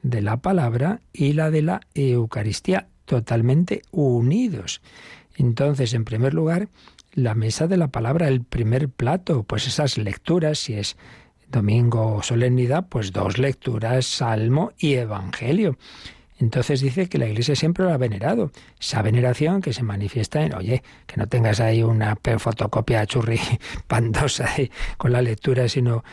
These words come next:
los libros de las lecturas como Dios manda. Si es una celebración solemne, ya sabéis, se tiene el evangeliario que se deja al principio en el altar, luego se lleva en procesión al, al ambón, puede incensarse, pueden estar al lado los ciriales,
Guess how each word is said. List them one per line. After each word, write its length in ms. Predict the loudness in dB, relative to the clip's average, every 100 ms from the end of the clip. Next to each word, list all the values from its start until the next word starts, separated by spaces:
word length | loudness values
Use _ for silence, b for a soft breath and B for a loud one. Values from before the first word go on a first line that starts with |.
| B _
los 220 | 0 0
libros 520 | 0 0 2 2 0
de 100 | 0
las 140 | 0 0
lecturas 560 | -2 -2 -2 0 0
como 240 | -2 -2 -2
Dios 180 | -2 0
manda. 320 | 2 2 2
Si 180 | 0 -4
es 120 | -2
una 120 | -2 -2
celebración 480 | -2 -4 0 0 0
solemne, 500 | 0 0 2 2 0 B B B
ya 140 | -2
sabéis, 480 | 0 0 2 2 -2 B B B
se 220 | -4 -4
tiene 240 | 0 2 2
el 100 | 4
evangeliario 840 | 4 2 2 0 0 2 2 0
que 120 | 0
se 120 | -2
deja 220 | -2 0
al 100 | -2
principio 520 | -2 0 0 0 0 0
en 80 |
el 120 | 0 -2
altar, 440 | -4 -2 0 0
luego 260 | 0 -2 -4 B B
se 240 | -4 0
lleva 240 | 2 2 2
en 120 | 0
procesión 680 | 0 -2 -2 -2 2 2 2
al, 240 | 0 -2
al 160 | -2 0
ambón, 520 | 0 0 0 2 0 B B -6
puede 180 | -2
incensarse, 880 | 0 0 2 0 0 0 0 0 -2
pueden 340 | -2 -2 -2 -4
estar 300 | -4 -2 -2
al 160 | 0
lado 260 | 0 0 2
los 220 | 2 0
ciriales, 640 | 0 0 0 2 2 0